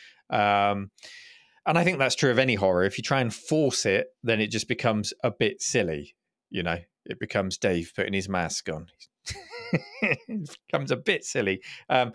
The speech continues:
it's the suspense of it all that I find a lot scarier than the graphic side of horror. Um, I felt that again with a, a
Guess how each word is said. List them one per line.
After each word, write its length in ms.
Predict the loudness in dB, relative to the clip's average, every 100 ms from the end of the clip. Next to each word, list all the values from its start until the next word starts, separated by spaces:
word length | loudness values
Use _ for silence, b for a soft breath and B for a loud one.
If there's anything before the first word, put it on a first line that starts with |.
| B B
it's 200 | -4 -2
the 160 | -2
suspense 680 | 0 0 0 2 2 0 -2
of 100 | 0
it 100 | 0
all 140 | -2 -4
that 120 | 0
I 120 | -2
find 260 | -2 -4 -2
a 60 |
lot 160 | -2 -4
scarier 440 | -6 0 0 0
than 140 | -2 -6
the 80 | -6
graphic 480 | -4 -6 -6 -12
side 260 | -6 -4 -2
of 80 | -4
horror. 360 | -4 -4 -4 -8 B B B B B B 0
Um, 260 | 2 2
I 120 | 0
felt 220 | 2 2 2
that 100 | 2
again 260 | 2 4
with 140 | 4 4
a, 320 | 4 4 0
a 180 | -2